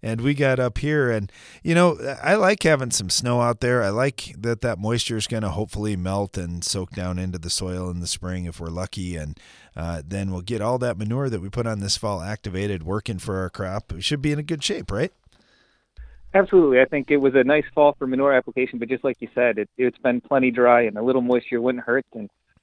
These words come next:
Speaker 2: uh, some of our research plots last year were extremely dry, and just like you said, it, it takes a little water to get the nutrients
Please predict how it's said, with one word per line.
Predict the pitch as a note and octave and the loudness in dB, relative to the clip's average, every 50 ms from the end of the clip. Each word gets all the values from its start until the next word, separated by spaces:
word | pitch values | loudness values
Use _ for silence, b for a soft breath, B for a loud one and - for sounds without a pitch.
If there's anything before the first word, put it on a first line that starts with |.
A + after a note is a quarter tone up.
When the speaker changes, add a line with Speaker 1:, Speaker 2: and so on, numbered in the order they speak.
| _ - | _ -6
Speaker 2:
uh, | G#2+ G2+ G2+ G2+ G2+ G2 - _ _ _ _ _ - | -2 -2 -2 -2 -2 -6 -10 _ _ _ _ _ -4
some | C#3 C3+ B2+ | -2 -2 0
of | A#2 B2+ | 2 2
our | B2 A2+ | 4 4
research | B2 C3+ - - B2+ A2+ - _ | 2 0 0 0 -2 -4 -4 _
plots | - B2 A#2 A2+ - - | 0 2 2 0 0 -2
last | C3 A#2+ A#2 A#2 - - | 0 0 0 -2 -4 -4
year | B2 A#2 | -4 -2
were | A#2 A2+ | -2 -4
extremely | G#2 - - - - A#2+ B2 B2+ B2+ B2 A2+ | -4 -6 -8 -6 -4 -2 -2 0 0 -2 0
dry, | - A#2 A2 A#2+ A#2+ A2+ | 2 2 4 4 4 2
and | G2+ F#2+ G2+ | 0 -4 -8
just | A2+ - - | -8 -4 -4
like | B2+ A#2+ - | -4 -4 -4
you | B2 A2 - | -8 -8 -2
said, | A#2 A2+ A2+ G#2 | 0 0 0 0
it, | G2+ _ _ _ _ _ _ | -4 _ _ _ _ _ _
it | - A#2 - | -8 -4 0
takes | - D3+ D3 | 0 0 2
a | - D#3+ | 2 4
little | D#3 D3 C#3 C3 | 4 4 4 4
water | B2+ C3 C3 C#3 C#3 C3 A2 | 6 6 6 6 6 4 2
to | A2+ | 0
get | A2 B2 B2+ - | 0 -2 -2 -2
the | - B2 | -2 -2
nutrients | A#2+ C3 B2+ - C3+ A#2+ G#2+ | -2 -2 -2 -2 -4 -4 -4